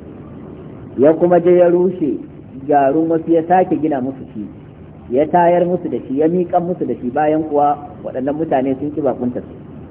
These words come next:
Sannan kuma ya kashe yaro wanda bai balaga ba,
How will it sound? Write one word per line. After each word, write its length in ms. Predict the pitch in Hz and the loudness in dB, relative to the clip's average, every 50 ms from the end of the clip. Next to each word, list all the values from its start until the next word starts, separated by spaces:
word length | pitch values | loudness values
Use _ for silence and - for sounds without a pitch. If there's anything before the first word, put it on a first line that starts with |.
| - - - - - - - - - - - - - - - - - - - - - - - - - | -18 -18 -18 -18 -18 -18 -18 -18 -18 -18 -18 -18 -18 -18 -18 -18 -18 -18 -18 -18 -18 -18 -18 0 2
Sannan 320 | 156 165 156 147 147 143 | 4 4 4 4 2 2
kuma 200 | 143 151 151 151 | 0 2 2 4
ya 100 | 151 151 151 | 4 4 4
kashe 240 | - 175 175 - 139 | 4 2 2 4 4
yaro 540 | 139 147 156 160 160 156 143 131 123 120 120 | 6 6 6 6 4 4 2 2 0 -2 -2
wanda 160 | 117 123 127 | -4 -4 -4
bai 160 | 117 120 120 | -4 -4 -4
balaga 380 | 117 123 127 143 151 135 127 113 | -2 0 0 0 0 0 -2 -2
ba, 120 | 120 120 | -4 -4